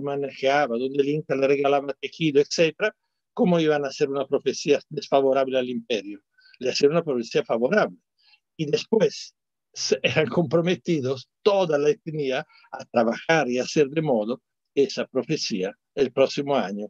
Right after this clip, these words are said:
se, fuera realizada. Entonces era como una especie,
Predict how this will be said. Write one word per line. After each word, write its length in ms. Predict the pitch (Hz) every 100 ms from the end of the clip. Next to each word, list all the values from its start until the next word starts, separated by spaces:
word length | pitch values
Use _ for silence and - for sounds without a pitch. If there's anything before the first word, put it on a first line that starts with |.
| _ _
se, 360 | - - 139 110
fuera 340 | - 127 123
realizada. 560 | 113 113 98 - 101 82 - _ - - -
Entonces 680 | 120 123 147 135 151 143 -
era 220 | 170 131
como 240 | - 175 151
una 100 | 139
especie, 500 | - - - 143